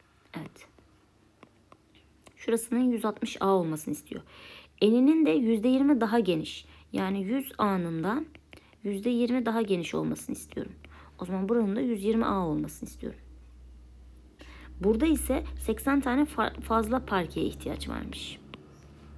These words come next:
E, bu, e, parkelerden toplam kaç tanesiyle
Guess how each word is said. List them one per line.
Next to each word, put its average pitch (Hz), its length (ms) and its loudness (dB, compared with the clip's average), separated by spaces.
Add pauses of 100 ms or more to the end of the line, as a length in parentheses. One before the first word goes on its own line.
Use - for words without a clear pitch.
(1500)
E, 190 260 2
bu, 294 180 2 (400)
e, 202 600 -2
parkelerden 214 600 0
toplam 262 440 0
kaç 277 300 -6
tanesiyle 214 640 -2